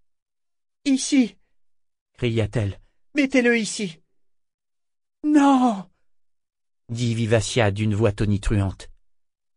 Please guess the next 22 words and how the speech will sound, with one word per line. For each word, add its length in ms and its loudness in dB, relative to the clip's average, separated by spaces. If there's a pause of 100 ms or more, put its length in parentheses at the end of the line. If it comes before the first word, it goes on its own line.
(280)
La 160 0
figure 400 0
de 120 6
proue 260 0
s'était 300 -4
tournée 360 0
aussi 240 -2
loin 220 0
que 80 -4
possible 640 -4
d'une 240 0
torsion 400 -2
inhumaine. 540 2 (340)
Elle 220 0
tendit 340 0
les 100 2
bras 240 2
vers 180 -2
Kénit. « 440 -6 (1300)
Tu 160 -4
peux 180 2
l'aider. » 400 2